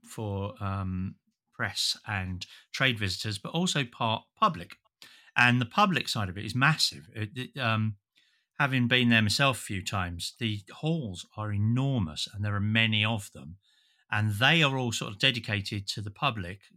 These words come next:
generally dressed in cosplay. Um, so it's quite a, it's quite a festival of gaming for those. Whereas, um, for the press and the trade side, they get to see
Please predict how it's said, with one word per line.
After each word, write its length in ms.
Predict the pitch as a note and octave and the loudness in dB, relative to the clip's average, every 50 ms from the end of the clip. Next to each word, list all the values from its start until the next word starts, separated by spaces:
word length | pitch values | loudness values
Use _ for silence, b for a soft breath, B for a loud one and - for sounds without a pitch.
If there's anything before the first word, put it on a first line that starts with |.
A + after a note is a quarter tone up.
| D3+ A2+ - | -20 -16 -6
generally 560 | - - D3 D#3+ D#3+ D3+ A#2 F2 F2 F2+ F#2 | 0 2 4 6 6 6 4 2 -2 -4 -6
dressed 340 | F#2+ F#2+ A2 G#2 - - - | -4 -2 -2 -2 -2 -2 -6
in 80 | G#2 G2+ | -6 -4
cosplay. 680 | - - A#2 G#2+ - - _ - G#2 F2+ F#2+ A2+ A2 _ _ _ _ _ _ _ _ _ _ _ _ _ _ _ _ - | 0 0 0 0 0 -4 _ -12 -12 -10 -10 -12 -12 _ _ _ _ _ _ _ _ _ _ _ _ _ _ _ _ 0
Um, 360 | - A#2+ A#2 A#2+ A#2+ B2 - - - - | 4 6 6 6 6 4 2 -4 -6 -2
so 180 | - - D#3 D3+ | 0 2 4 4
it's 160 | D#3 - - | 2 2 0
quite 300 | - - - F3 F3 E3+ | -2 2 4 4 4 6
a, 140 | D#3+ D3+ D3+ - | 4 4 2 0
it's 160 | - - - - | -4 -8 -8 -4
quite 240 | - - F3+ D3+ | 0 2 2 2
a 20 | - | 2
festival 560 | - - E3 - - - C#3 B2+ D3+ D3 C#3+ | 2 2 4 4 2 -2 0 2 4 4 4
of 120 | C3+ A#2 | 4 4
gaming 500 | - C#3+ C#3 C#3+ C#3+ C3 A#2+ G2+ F#2 F#2+ | 4 4 4 6 4 4 4 4 2 2
for 160 | F#2 - - G#2+ | -2 -4 -4 -2
those. 580 | G2+ A2 G#2+ G#2+ F#2+ D#2 E2 F2+ F2+ - - _ b b b b b b b b | 2 2 2 2 0 -2 -6 -10 -12 -12 -12 _ b b b b b b b b
Whereas, 680 | - C3 B2+ B2+ B2+ B2 B2 A#2+ A#2 A#2 - - - - _ - | 2 4 6 8 8 8 8 6 4 4 2 0 0 -4 _ 0
um, 300 | - B2 A#2 A2+ A2 A2 | 4 4 4 4 4 0
for 100 | G#2+ - | -2 -4
the 80 | B2+ A#2+ | -10 -8
press 360 | - - E3 D3 - - - | -2 0 0 2 2 0 0
and 140 | C3+ B2 A#2+ | 0 2 2
the 60 | A#2 | 0
trade 400 | A#2 - - F3+ F#3+ F3+ B2+ - | 0 2 2 2 2 2 0 -2
side, 440 | - - G2+ F#2+ G2 G2+ G#2 G#2+ - - _ | -2 -4 -4 -2 0 0 0 0 -2 -6 _
they 120 | - C3+ C#3+ | -2 0 2
get 200 | - D#3 - - | 2 0 -2 -2
to 100 | - - | -2 -2
see 400 | - - C3 A#2+ A#2+ A#2 A2+ - | -2 0 0 0 0 0 -2 -6